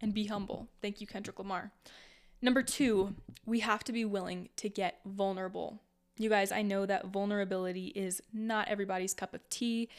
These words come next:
I've said it before, sometimes I think I'm a little too vulnerable. Um, I can just share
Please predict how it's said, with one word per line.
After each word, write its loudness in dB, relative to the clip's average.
I've 0
said 8
it 4
before, 2
sometimes -2
I 2
think -8
I'm -2
a 0
little 0
too 0
vulnerable. 2
Um, -2
I 2
can -4
just -4
share 0